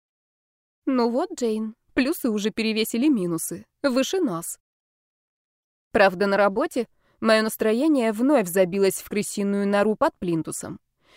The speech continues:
С тем же успехом я могла остаться в гостинице, не давиться подгоревшей яичницей на завтрак, а постараться раздобыть что-нибудь съедобное. Готовить я не умела, но стряпня супруги хозяина подталкивала научиться.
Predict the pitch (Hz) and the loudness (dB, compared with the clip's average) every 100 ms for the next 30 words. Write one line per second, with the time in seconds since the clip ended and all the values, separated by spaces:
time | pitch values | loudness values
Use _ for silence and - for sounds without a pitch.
0 | _ - - 208 196 208 - 214 202 - | _ -10 -2 0 0 -2 0 0 2 2
1 | 208 - 190 202 202 196 202 196 214 202 | 0 -2 0 0 2 2 2 2 0 0
2 | 226 196 190 214 - 302 247 165 - - | 0 0 0 0 0 -2 -2 -2 -6 -16
3 | - _ - 247 233 254 320 - 190 - | -18 _ -2 2 4 4 0 -2 -4 -2
4 | 196 185 196 190 - 196 196 196 - 196 | -2 2 2 2 0 -2 -2 -2 -4 -6
5 | - 190 196 190 233 311 220 190 - _ | -4 -2 0 0 0 0 -4 -4 -10 _
6 | _ 214 214 226 - 214 208 - 214 202 | _ 0 2 0 0 2 2 0 -2 2
7 | 214 202 214 - 214 214 208 - 226 294 | 2 2 -2 -2 -2 0 -2 -4 -2 0
8 | 214 165 165 165 - _ _ _ - - | 0 0 -4 -8 -12 _ _ _ -20 -20
9 | _ 202 214 214 202 - 202 208 208 208 | _ 2 4 4 2 0 0 2 2 2
10 | 262 294 202 196 196 - - 220 202 214 | 2 2 2 2 0 -2 -4 -4 -2 0
11 | 208 - 220 190 208 208 214 196 233 285 | 0 0 -4 -2 -4 0 0 2 0 2
12 | 220 196 - 226 _ 226 208 226 220 220 | 0 -2 0 0 _ 2 2 0 0 2
13 | 247 339 - 330 - - | 2 0 -4 -6 -6 -12